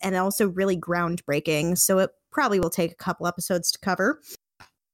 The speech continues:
And hopefully you'll stick with us for that. And hopefully we should be able to get an episode out for you relatively soon on that one.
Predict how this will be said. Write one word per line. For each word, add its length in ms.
And 160
hopefully 460
you'll 180
stick 280
with 100
us 180
for 180
that. 440
And 240
hopefully 400
we 140
should 160
be 100
able 140
to 60
get 120
an 80
episode 400
out 260
for 140
you 420
relatively 880
soon 840
on 240
that 220
one. 380